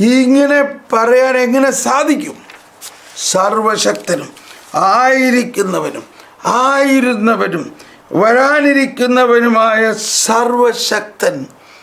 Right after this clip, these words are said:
ആയവനിൽ എല്ലാ മനുഷ്യരും എല്ലാ വസ്തുക്കളും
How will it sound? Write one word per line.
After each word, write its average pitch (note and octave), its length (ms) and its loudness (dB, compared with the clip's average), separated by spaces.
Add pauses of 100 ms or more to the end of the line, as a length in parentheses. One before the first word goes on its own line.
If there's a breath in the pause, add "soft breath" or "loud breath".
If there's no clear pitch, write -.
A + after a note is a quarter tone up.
(580 loud breath)
ആയവനിൽ F3 600 0 (600 loud breath)
എല്ലാ A3+ 340 0 (280)
മനുഷ്യരും G3+ 600 0 (600 loud breath)
എല്ലാ A#3 320 2 (200)
വസ്തുക്കളും G3 720 -2